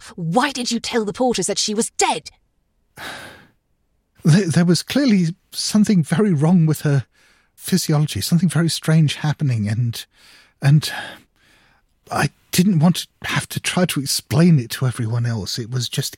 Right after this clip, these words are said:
Speaker 2: easier this way. Fewer questions.
Speaker 1: <sighs> Just so angry. <laughs> Ruth is gonna give up, and she's just gonna stand up, kinda, like, push him back.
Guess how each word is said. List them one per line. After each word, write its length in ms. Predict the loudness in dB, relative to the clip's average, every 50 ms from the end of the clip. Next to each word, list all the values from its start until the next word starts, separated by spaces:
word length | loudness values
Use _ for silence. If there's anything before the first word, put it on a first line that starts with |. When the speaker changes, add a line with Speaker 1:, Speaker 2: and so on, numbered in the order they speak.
| 0
Speaker 2:
easier 340 | 2 2 2 2 0 -4 -6
this 260 | -6 -8 -8 -8 -10
way. 300 | -10 -16 -18 -18 -20 -20 _ _ _ _ _ _ _ _ _ _ _ _ -12
Fewer 360 | -8 -2 2 4 4 4 4
questions. 720 | 2 -2 -6 -6 -6 -8 -10 -10 -12 -10 -10 -10 -10 _ _ _ _ _ _ _ _ _
Speaker 1:
<sighs> 400 | _ _ _ _ _ _ _ _ -10 -8 -8 -8 -8 -10 -6
Just 600 | -4 -4 -4 -4 -4 -6 -6 -6 -6 -6 -6 -10 -12 -20 -20 -20 -20 -20 -18 -10
so 960 | -6 -4 -2 -2 -2 -2 -2 0 0 2 2 2 2 2 2 0 -2 -4 -6 -8 -8
angry. 720 | -6 -4 -4 -2 -2 -4 -4 -4 -2 -2 0 0 -2 -2 0 2 2 2 4 2 0 0 0 -6 -6
<laughs> 500 | -6 _ _ _ _ _ _ _ _ -16
Ruth 340 | -8 -4 -4 -4 -4 -4
is 140 | -6 -6 -4
gonna 160 | -4 -4 -4
give 360 | -4 -4 -2 0 0 0 0 0
up, 220 | -2 -2 -2 -4
and 100 | -6 -8
she's 120 | -8 -8 -8
just 140 | -8 -8 -8
gonna 140 | -8 -8 -8
stand 340 | -8 -6 -4 -4 -2 -2 -4
up, 80 | -4
kinda, 140 | -4 -6 -4
like, 180 | -4 -4 -4 _
push 280 | -6 -2 -2 0 0 0
him 140 | 0 0 0
back. 320 | 0 0 0 0 -2 -4